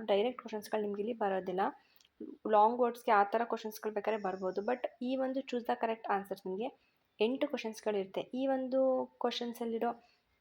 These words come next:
ಆಪ್ಷನ್ಸ್‌ಗಳನ್ನ ನೀವು ಬರೀಬೇಕಾದ್ರೆ ಆಪ್ಷನ್ ಕೋಡ್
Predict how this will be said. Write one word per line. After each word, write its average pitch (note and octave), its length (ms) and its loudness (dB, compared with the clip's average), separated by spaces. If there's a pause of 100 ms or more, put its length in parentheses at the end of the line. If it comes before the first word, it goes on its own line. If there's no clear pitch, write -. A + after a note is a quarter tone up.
(720)
ಆಪ್ಷನ್ಸ್‌ಗಳನ್ನ A#3+ 640 2
ನೀವು A3+ 160 0
ಬರೀಬೇಕಾದ್ರೆ G#3+ 520 2 (180)
ಆಪ್ಷನ್ A#3+ 340 -2
ಕೋಡ್ A#3+ 160 0